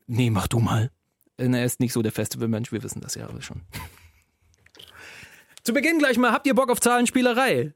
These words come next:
Ich auch nicht, aber die Zahlen sind bei Roskilde beeindruckend, liebe Freunde. Damit ihr ein Bild habt, wovon wir hier reden, wenn ihr das Roskilde vielleicht nur vom Namen her kennt. Nehmt Bad Kreuznach.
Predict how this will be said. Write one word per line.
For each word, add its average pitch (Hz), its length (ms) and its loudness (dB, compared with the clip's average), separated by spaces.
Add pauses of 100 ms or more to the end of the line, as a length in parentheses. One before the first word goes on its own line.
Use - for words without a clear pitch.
Ich 208 180 2
auch 240 120 4
nicht, 147 260 2
aber 175 120 2
die 185 120 2
Zahlen 196 300 2
sind 202 120 2
bei 190 80 2
Roskilde 202 640 2 (160)
beeindruckend, 175 680 0 (100)
liebe 117 160 -2
Freunde. 107 460 -6 (340)
Damit - 260 0
ihr 175 80 2
ein 156 120 0
Bild 180 260 0
habt, - 240 -8 (140)
wovon 170 720 -2
wir 165 80 0
hier 156 260 0
reden, 147 380 -2 (100)
wenn 123 160 -2
ihr 120 280 -2
das - 220 -6
Roskilde 135 340 -2
vielleicht 131 220 -2
nur 139 120 0
vom 131 160 0
Namen 151 220 2
her 117 100 0
kennt. 117 200 -4 (760)
Nehmt 190 360 0
Bad 180 240 0
Kreuznach. 127 520 -2